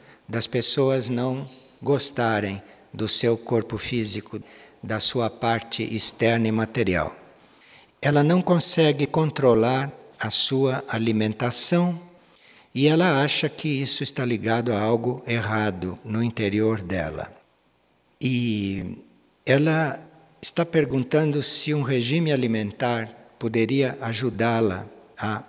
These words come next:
se colocar em harmonia com isto. Há muitos modos de nós vermos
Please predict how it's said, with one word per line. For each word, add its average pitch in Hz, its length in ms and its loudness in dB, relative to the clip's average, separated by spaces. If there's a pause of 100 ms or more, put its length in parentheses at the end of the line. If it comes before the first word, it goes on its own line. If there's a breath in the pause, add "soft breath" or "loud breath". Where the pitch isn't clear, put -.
se - 220 -8
colocar 110 920 -4 (280 loud breath)
em 110 180 4
harmonia 107 520 4
com 107 220 -4
isto. 87 480 -6 (1120 soft breath)
Há 139 100 4
muitos 160 500 2
modos 123 640 2
de 110 160 -2
nós 104 320 0
vermos 95 1000 -2